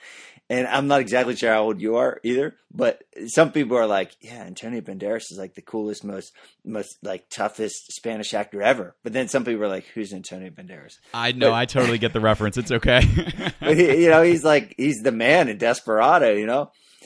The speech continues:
Speaker 1: And then eventually that morphed into the Spaniard because, like I said, the kids don't know Antonio Banderas. And then when I started fighting, I, I needed a nickname, and, and I figured, "All right, I'll just go with the Spaniard." And so it, I, I like, and I think we're gonna talk about this,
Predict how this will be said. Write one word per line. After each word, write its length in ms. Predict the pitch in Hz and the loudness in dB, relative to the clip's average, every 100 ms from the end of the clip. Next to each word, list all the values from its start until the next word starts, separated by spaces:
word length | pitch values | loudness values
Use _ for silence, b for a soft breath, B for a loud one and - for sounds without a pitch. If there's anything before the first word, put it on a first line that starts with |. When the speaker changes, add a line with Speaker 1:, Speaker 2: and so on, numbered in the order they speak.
| B _ | B _
Speaker 1:
And 280 | 127 127 127 | -4 -2 0
then 160 | 143 139 | 0 0
eventually 440 | 127 151 143 131 | 2 0 2 0
that 180 | 120 - | 0 0
morphed 340 | 127 131 - | -2 -2 -2
into 220 | 123 117 | -4 -2
the 100 | 104 | -4
Spaniard 640 | 101 - 113 123 87 82 - _ | -6 -6 -6 -4 -8 -12 -16 _
because, 400 | 104 104 98 87 | -8 -4 -4 -6
like 200 | 90 90 | -8 -8
I 80 | |
said, 440 | 208 - 95 90 87 - | -10 -6 -4 -4 -8 -10
the 180 | 98 | -10
kids 300 | - 113 101 | -6 -6 -6
don't 200 | - 95 | -6 -6
know 140 | 92 90 | -6 -10
Antonio 380 | 90 92 90 87 | -12 -10 -10 -10
Banderas. 460 | 85 82 80 107 _ b b b _ | -12 -8 -8 -8 _ b b b _
And 220 | 117 113 | -8 -6
then 360 | 110 110 110 107 | -4 -2 -4 -6
when 140 | 107 | -6
I 60 | 107 | -6
started 360 | - 110 107 | -2 -2 -2
fighting, 520 | - 101 107 123 107 90 | -4 -4 -2 -2 -4 -8
I, 200 | 90 - | -10 -10
I 120 | 92 | -10
needed 400 | 101 107 110 104 | -6 -6 -4 -6
a 80 | 98 | -8
nickname, 580 | 95 123 - 87 87 90 | -8 -10 -10 -10 -8 -10
and, 240 | 87 87 - | -12 -14 -14
and 360 | 87 87 - - _ _ - | -14 -14 -16 -20 _ _ -20
I 140 | 69 | -20
figured, 360 | 67 65 67 67 | -20 -20 -20 -10
"All 60 | 104 | -10
right, 180 | 95 | -8
I'll 120 | 92 98 | -10 -12
just 160 | 78 | -12
go 120 | 95 | -8
with 100 | 98 | -8
the 60 | 101 | -10
Spaniard." 540 | - 110 131 110 85 - | -10 -8 -6 -8 -12 -12
And 180 | 101 87 | -14 -12
so 420 | - 107 104 - b b b b b b _ | -4 -2 -2 -4 b b b b b b _
it, 200 | 147 147 | -4 -2
I, 100 | 143 | -2
I 140 | - 143 | 0 2
like, 380 | 160 170 - | 4 2 0
and 220 | 123 - 120 | -8 -6 -6
I 80 | |
think 180 | 117 143 | -4 -6
we're 100 | 123 | -6
gonna 180 | 110 104 | -6 -6
talk 260 | 120 135 135 | -2 -2 0
about 240 | 101 - | -4 -2
this, 180 | 107 | -8